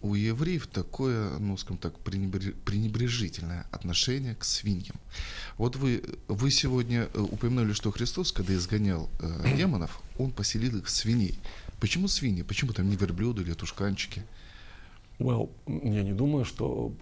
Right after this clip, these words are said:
Speaker 2: м, верблюды или тушканчики. И че-, вот это интересный вопрос. Не знаю. Э, наверно, потому что, э, э, ну, свинья считается нечистым животным, и она как бы упом-, упоминается неоднократно. А второй наряду, скажем, с верблюдом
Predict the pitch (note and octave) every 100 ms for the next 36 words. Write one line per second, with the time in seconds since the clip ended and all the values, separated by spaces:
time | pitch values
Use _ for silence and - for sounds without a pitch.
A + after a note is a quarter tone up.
0 | - - A2+ G#2+ G2 - G2+ G2 A2 G#2+
1 | G2 F#2+ F#2 G2+ - G2+ F2 F#2 G#2 -
2 | - - - C3 C3+ D3 - C#3+ C3+ B2
3 | C3+ - - - - - - - - B2
4 | A#2 G2 G#2 D#3+ C3+ G2+ - - G2+ -
5 | G#2+ A#2 C#3 D#3+ - C3 A#2+ B2 C3 -
6 | B2+ B2 - - A2+ - F#2 G#2 B2 B2+
7 | B2 B2+ C3 C3 A2+ G#2+ - - A#2 A2
8 | G2 F#2+ G#2+ F2 - - - G#2+ G#2 A2
9 | B2 B2 - A#2 G#2+ G#2 G#2 G#2 A2 G2+
10 | - - - - G#2 A#2 B2 G#2+ - -
11 | - - - - A#2 A#2 A2+ - G#2 A2+
12 | G3 F#3 G#3+ G#3 G3 - C3+ A#2 G#2+ A#2
13 | A#2 C3 G#2